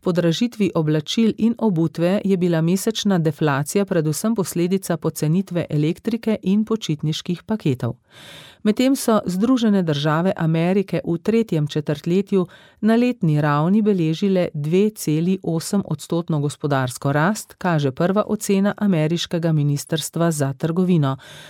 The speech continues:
Kljub temu, da gospodarstvo ostaja trdno in odporno, številka ni dosegla napovedi analitikov o triodstotni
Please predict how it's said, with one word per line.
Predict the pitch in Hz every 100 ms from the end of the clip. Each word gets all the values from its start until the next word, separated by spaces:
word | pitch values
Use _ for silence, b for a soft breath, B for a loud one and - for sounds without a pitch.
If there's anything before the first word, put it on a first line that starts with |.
| B B
Kljub | 247 285
temu, | - 185 156 151
da | 156 180
gospodarstvo | 165 - - 151 170 233 - 175 151
ostaja | 156 - - 156 135 135
trdno | - 160 156 185 220
in | 220 233 220
odporno, | 147 - - 160 160 180 240 B B B B
številka | - 196 226 262 208
ni | 214
dosegla | 247 240 - 160 165
napovedi | 165 156 160 156 160 156 -
analitikov | 156 147 151 214 226 220 202 208 -
o | 160 151
triodstotni | - 202 220 - 220 - 151 131 - 175 185